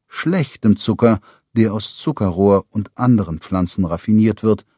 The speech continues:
so dass alles von Natur aus Gute verschwindet. Auch industriell verarbeitete Kohlenhydrate wie Nudeln und stärkehaltige Kohlenhydrate wie Kartoffeln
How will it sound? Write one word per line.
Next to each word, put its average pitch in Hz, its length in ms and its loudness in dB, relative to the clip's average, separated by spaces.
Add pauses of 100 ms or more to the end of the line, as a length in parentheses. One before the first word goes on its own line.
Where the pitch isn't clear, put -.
so 127 140 4
dass 117 300 2
alles 127 340 0
von 98 300 -2
Natur 107 640 -2
aus - 360 -10 (100)
Gute 98 400 -10
verschwindet. - 880 -12 (3000)
Auch 135 300 4
industriell 139 720 4
verarbeitete 110 840 0
Kohlenhydrate 107 1120 4 (180)
wie 87 260 -8
Nudeln 104 640 4 (240)
und 131 160 4
stärkehaltige 110 960 2
Kohlenhydrate 107 1120 2 (180)
wie 92 140 -6
Kartoffeln 110 720 -2